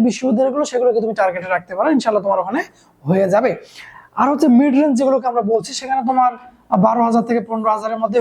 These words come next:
হয়ে যাবে। আর নতুন যে বিশ্ববিদ্যালয়গুলো, সেগুলোর মধ্যে থেকে তোমাদের বাকিগুলো হয়ে যাবে। তো আমাদের টার্গেট যে মোটামুটি আঠারো হাজারের মধ্যেই আশা করা যায় কিছু একটা হবে। তো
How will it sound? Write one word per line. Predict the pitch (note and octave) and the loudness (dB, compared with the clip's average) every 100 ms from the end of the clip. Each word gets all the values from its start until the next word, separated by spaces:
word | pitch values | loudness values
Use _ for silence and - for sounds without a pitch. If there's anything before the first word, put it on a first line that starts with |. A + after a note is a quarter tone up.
| A#3 | 0
হয়ে | B3 | -2
যাবে। | B3+ C#4+ - - _ | -2 -2 -6 -16 _
আর | G3+ G#3+ | 2 4
নতুন | A3+ D4 C#4 | 4 4 4
যে | B3+ | 4
বিশ্ববিদ্যালয়গুলো, | B3+ C4+ B3 B3+ B3 D4+ F#4+ - _ - | 2 2 2 2 0 -2 -4 -10 _ -6
সেগুলোর | B3 A#3 A#3 A3 | 0 2 2 2
মধ্যে | G#3+ A3 | 2 2
থেকে | D4+ D#4 | 0 0
তোমাদের | B3+ G#3 | 0 0
বাকিগুলো | G3 G#3 G#3+ F3+ | 0 0 0 0
হয়ে | F3+ | -2
যাবে। | F3 E3 - - - | -4 -6 -10 -20 -2
তো | C#4+ | 0
আমাদের | C#4+ C#4+ C4+ | 2 0 2
টার্গেট | B3 B3+ A#3 | 2 0 0
যে | B3 | 0
মোটামুটি | A#3+ A#3+ A3+ | 0 0 0
আঠারো | F#3+ A3+ G#3+ | -2 -2 -2
হাজারের | A3 A#3 A3+ | 2 2 2
মধ্যেই | A3+ G#3 C#4+ B3 | 0 0 0 0
আশা | G3 G3 | -2 0
করা | G3+ A3 | 0 0
যায় | G#3+ | -2
কিছু | F#3+ G3+ | -4 -2
একটা | G3+ G3+ | -2 0
হবে। | G#3+ D4+ - _ _ _ _ _ _ _ | 0 0 -4 _ _ _ _ _ _ _
তো | _ | _